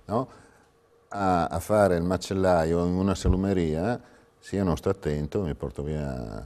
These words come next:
due dita, no? Cioè, voglio dire, c'è la necessità di capire a cosa va incontro,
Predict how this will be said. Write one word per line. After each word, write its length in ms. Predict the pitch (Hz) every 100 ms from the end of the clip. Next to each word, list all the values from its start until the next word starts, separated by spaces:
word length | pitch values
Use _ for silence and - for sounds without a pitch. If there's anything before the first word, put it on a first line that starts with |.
| -
due 260 | - 71 73
dita, 380 | 87 113 - 65
no? 220 | 87 95 -
Cioè, 140 | - 110
voglio 180 | 131 139
dire, 260 | 117 92
c'è 160 | - 143
la 120 | 107
necessità 800 | 107 - 135 160 - 104 113 127 - - -
di 160 | 107
capire 560 | 104 123 - 104 107 113
a 80 | 98
cosa 280 | - 95 98
va 120 | 90
incontro, 680 | 87 76 76 73 71 -